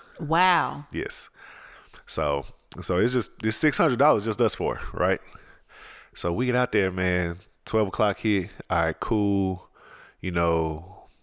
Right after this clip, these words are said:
Speaker 2: you get out there, you looking in the sky. You realize,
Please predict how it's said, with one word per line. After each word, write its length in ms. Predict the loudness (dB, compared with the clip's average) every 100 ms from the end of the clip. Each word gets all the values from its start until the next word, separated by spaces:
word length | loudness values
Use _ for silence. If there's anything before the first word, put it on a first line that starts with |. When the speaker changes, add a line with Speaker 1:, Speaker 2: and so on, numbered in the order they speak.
| -18
Speaker 2:
you 100 | -6
get 200 | -2 -2
out 180 | -2
there, 220 | 0 0 0
you 360 | -4 -12 -12
looking 360 | -8 -4 -4 -4
in 60 |
the 60 | -6
sky. 500 | -2 2 2 0 -4 -14 -20 -20 -20 -8
You 140 | -2
realize, 880 | 0 2 4 2 2 2 0 -4